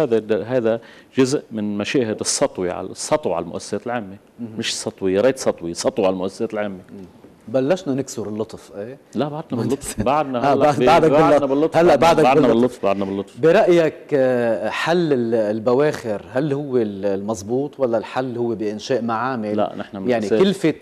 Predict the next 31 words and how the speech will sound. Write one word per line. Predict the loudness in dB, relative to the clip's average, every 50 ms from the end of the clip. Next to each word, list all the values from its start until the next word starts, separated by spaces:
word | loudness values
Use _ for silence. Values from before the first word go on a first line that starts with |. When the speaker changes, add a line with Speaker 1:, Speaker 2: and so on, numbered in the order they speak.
| 0
Speaker 2:
كلفة | 0 0 0 2 -2 -2 -2 0
الاستئجار | -2 -2 -2 -2 -2 0 0 2 2 4 2 2
البواخر | 2 2 4 4 4 4 2 0 -4
فيك | -2 -2 -6 -6
تصرفها | -6 -10 -6 -2 -2 -2 0 0 0
على | 2 2 2
المعمل | 0 0 0 0 0 0 -2 0
وبضل | 0 2 2 4 4
المعمل | 4 2 2 0 0 0 0 0
لإلك. | 0 0 2 0 0
Speaker 1:
نحن | -2 -2 -2 0
من | 0 2
الأساس | 2 2 0 2 0 0 0 0
خيرنا | -6 -4 -2 -2 -2 -2 -4 -10
مع | -10 -10
المعامل. | -12 -12 -14 -14 -16 -18 _ _ _ _ _ _ _ _ _ _ _ _ _ _ _ _ -4
Speaker 2:
من | -2
الأساس | -2 0 0 0 0 0 -2 -2 -2
Speaker 1:
من | -2
Speaker 2:
خياركم | 0 2 2 2 0 -2
Speaker 1:
الأساس، | -4 -4 -4
Speaker 2:
مع | -6
Speaker 1:
نعم، | -6 -6
Speaker 2:
المعامل. | -8 -12 -14 -14 -14 -14
Speaker 1:
نعم. | -16 -16 -18 _ _ _ _ _
Speaker 2:
طيب، | 2 2 2 0 -4 -12 -6
وليش | -4 -2 2 4 4 2 2 -2 -2
هذا | 0 0 2 2 0 0
الخيار | -2 -4 -4 -2 0 0 0 0
ما | -2 -6
بيمشي؟ | -8 -8 -10 -12 -12 -12 -16 -18